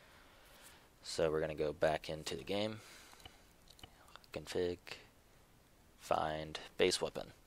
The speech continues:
So we're pretty much just going to be getting the class name of the base weapon, which is here, and storing that into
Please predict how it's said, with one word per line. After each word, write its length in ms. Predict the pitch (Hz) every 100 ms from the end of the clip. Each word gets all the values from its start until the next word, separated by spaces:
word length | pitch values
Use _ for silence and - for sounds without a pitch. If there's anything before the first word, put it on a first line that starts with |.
| - - - - - - -
So 400 | - 80 78 78 -
we're 80 | -
pretty 180 | 104 95
much 120 | 87
just 180 | 85 -
going 220 | 85 82
to 220 | - 78
be 100 | 78
getting 360 | - 87 82 82 - - - - - -
the 60 |
class 320 | - 92 82
name 120 | 82 82
of 80 |
the 60 | 78
base 280 | 82 80 -
weapon, 320 | 78 82 78 - -
which 180 | -
is 140 | - -
here, 280 | 90 - - - - - - - - - - - - - -
and 240 | 78 73
storing 400 | - - 82 76
that 420 | 78 80 76 - - - - -
into 460 | 82 76 - 76